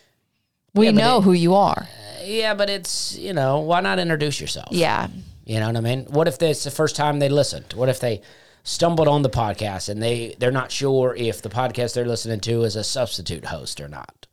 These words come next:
Speaker 1: Right. Well, then maybe you should put your credits out front, too, every time.
Speaker 2: Well, I'm just saying,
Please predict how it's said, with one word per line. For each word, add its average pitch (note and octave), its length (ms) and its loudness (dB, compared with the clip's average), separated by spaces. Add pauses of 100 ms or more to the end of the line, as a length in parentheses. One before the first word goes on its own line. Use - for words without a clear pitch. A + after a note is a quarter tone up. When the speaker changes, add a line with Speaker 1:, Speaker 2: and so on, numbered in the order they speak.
(120)
Speaker 1:
Right. F3+ 320 2
Well, F#3 160 2
then F#3 120 4
maybe A#3 200 0
you G#3+ 140 0
should - 120 -6
put G#3+ 120 0
your G3+ 100 0
credits F#3+ 400 2
out - 220 0
front, D3+ 240 -2
too, G3 200 2
every D#3 200 0
time. - 320 -4 (640)
Speaker 2:
Well, G3 120 2
I'm G#3 140 2
just G3+ 180 2
saying, F#2+ 440 0